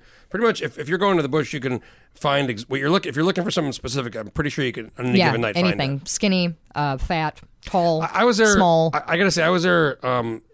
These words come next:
Speaker 1: you,
Speaker 2: White,
Speaker 1: sure, I'm sure,
Speaker 2: brown.
Speaker 1: I'm sure you know who this chick is. I was there this weekend, and I saw this chick, and
Speaker 2: <laughs>
Speaker 1: honestly, she looked, I mean, she was very, very, very, very tiny.
Speaker 2: Oh,
Speaker 1: And
Speaker 2: mm-hmm.
Speaker 1: I think maybe a contortionist or something, but she looked like she,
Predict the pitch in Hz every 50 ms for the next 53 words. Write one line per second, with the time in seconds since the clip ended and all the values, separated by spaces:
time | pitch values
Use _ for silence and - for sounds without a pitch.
0 | _ - - 170 180 180 180 - - 147 175 175 165 165 165 170 151 - 131 123
1 | - 160 151 147 139 131 127 120 117 - - - - - - - - - - _
2 | _ _ - - - 139 120 127 113 127 135 143 123 135 135 135 131 123 117 107
3 | - - _ _ _ - - 110 123 127 117 110 117 113 117 113 117 113 - 131
4 | 120 110 - - 123 117 104 107 107 - - - - 190 147 - 180 156 131 -
5 | - 139 160 165 127 143 139 120 - - 139 147 151 - - - - 127 123 123
6 | 117 - - - 127 113 98 98 92 117 127 127 123 117 110 117 113 107 104 98
7 | 101 107 107 101 98 101 101 92 90 - 98 92 95 92 87 87 - _ _ _
8 | _ - - 139 - 170 165 147 139 135 127 123 165 151 175 170 185 180 - 120
9 | 131 151 139 127 123 120 117 - - 110 101 113 120 123 117 - 131 120 117 117
10 | 110 - - - 107 - 123 117 110 117 113 110 120 - 131 135 165 170 - -
11 | 123 113 - - -